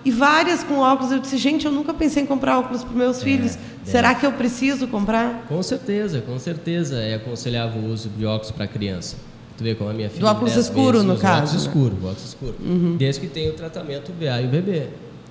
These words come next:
Speaker 1: Tá.
Speaker 2: É, tem que ter o
Speaker 1: Não é pra
Speaker 2: tratamento
Speaker 1: comprar,
Speaker 2: V A.
Speaker 1: comprar qualquer óculos,
Speaker 2: É.
Speaker 1: né?
Speaker 2: E geralmente o V A e o V B não vende a um preço muito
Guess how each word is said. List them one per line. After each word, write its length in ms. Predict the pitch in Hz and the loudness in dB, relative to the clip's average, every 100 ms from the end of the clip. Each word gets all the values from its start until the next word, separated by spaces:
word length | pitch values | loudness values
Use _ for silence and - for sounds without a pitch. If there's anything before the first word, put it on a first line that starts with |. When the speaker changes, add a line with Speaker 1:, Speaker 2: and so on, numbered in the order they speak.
| - | -6
Speaker 1:
Tá. 420 | 180 254 262 - - 87 | -2 -2 -4 -8 -12 -14
Speaker 2:
É, 40 | - | -8
tem 140 | 101 | -8
que 80 | 110 | -8
ter 80 | - | -2
o 40 | |
Speaker 1:
Não 100 | 165 175 | 0 2
é 40 | 180 | 2
pra 140 | 208 | 0
Speaker 2:
tratamento 180 | 208 220 | 2 2
Speaker 1:
comprar, 340 | 214 202 190 - | 6 6 6 2
Speaker 2:
V 40 | |
A. 20 | |
Speaker 1:
comprar 340 | 190 214 208 202 | -2 -2 0 -2
qualquer 340 | 214 208 226 226 | -2 -4 -2 0
óculos, 320 | 202 - 113 | -2 -2 -2
Speaker 2:
É. 120 | 120 | 2
Speaker 1:
né? 320 | 120 113 90 - - - - | 2 0 -2 -8 -16 -18 -12
Speaker 2:
E 60 | 104 | -6
geralmente 560 | 120 139 123 131 - | -2 0 0 0 -2
o 80 | 120 | 0
V 100 | 113 | 2
A 80 | 113 | 2
e 20 | |
o 40 | |
V 80 | 117 | 0
B 200 | 147 143 | 0 0
não 120 | 170 202 | 0 -2
vende 280 | 170 170 170 | -2 -2 -4
a 20 | |
um 40 | |
preço 360 | 165 151 156 160 | -6 -6 -6 -8
muito 340 | 156 156 156 | -8 -8 -10